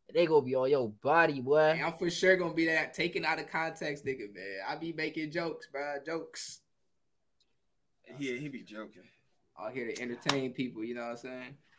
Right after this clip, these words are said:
Speaker 2: Unless I say about three, four times that I meant it. So, y'all know what I meant. Females. Um, y'all ready? <laughs> Y'all ready? Y'all got anything else, man?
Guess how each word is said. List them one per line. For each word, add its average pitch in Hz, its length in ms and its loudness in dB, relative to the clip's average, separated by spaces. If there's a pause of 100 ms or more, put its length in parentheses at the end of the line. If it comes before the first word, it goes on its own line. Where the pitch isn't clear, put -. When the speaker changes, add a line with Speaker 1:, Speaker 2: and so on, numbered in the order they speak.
(340)
Speaker 2:
Unless 110 200 -10
I 117 80 -4
say 127 180 -2
about 113 260 -2
three, 127 100 0
four 123 180 -4
times 120 300 -6
that 101 60 -10
I 107 60 -10
meant 120 240 -8
it. - 100 -20 (840)
So, - 200 -16 (680)
y'all 104 200 -8
know 107 100 -4
what 107 100 0
I 110 60 0
meant. 113 240 -4 (1400)
Females. 113 600 -4 (580)
Um, 143 400 4 (600)
y'all 120 140 -2
ready? - 200 6 (200)
<laughs> - 220 6
Y'all 226 180 10 (200)
ready? 233 160 10 (1700)
Y'all 120 140 -2
got 120 120 0
anything 131 360 2
else, 131 220 2
man? 120 320 -14